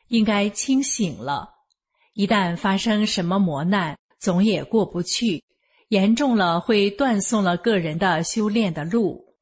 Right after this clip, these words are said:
甚至走向反面，这是个严肃的问题。这几年，老年同修多人已经都去世了，其实也影响到周围的老年同修。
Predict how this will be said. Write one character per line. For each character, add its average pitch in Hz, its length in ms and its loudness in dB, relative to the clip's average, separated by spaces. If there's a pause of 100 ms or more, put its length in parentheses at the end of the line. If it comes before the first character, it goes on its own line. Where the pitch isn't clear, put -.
(100)
甚 214 260 0
至 180 360 0
走 170 200 -4
向 220 280 -2
反 - 340 -8
面， 185 400 -2 (560)
这 196 300 2
是 196 200 -2
个 180 140 2
严 165 300 -4
肃 254 260 -2
的 180 140 -2
问 160 260 -2
题。 - 440 -12 (1200)
这 220 160 2
几 185 180 -2
年， 165 460 -8 (340)
老 208 160 2
年 202 240 4
同 202 220 0
修 208 320 0
多 247 240 2
人 180 400 -2
已 185 140 -4
经 190 200 -2
都 185 220 0
去 190 260 -4
世 214 340 -2
了， 151 280 -8 (400)
其 254 160 0
实 233 220 0
也 175 200 2
影 180 240 0
响 165 260 -2
到 180 260 2
周 254 180 -4
围 190 240 -2
的 180 220 0
老 165 180 -2
年 165 260 -4
同 160 260 -6
修。 170 440 -6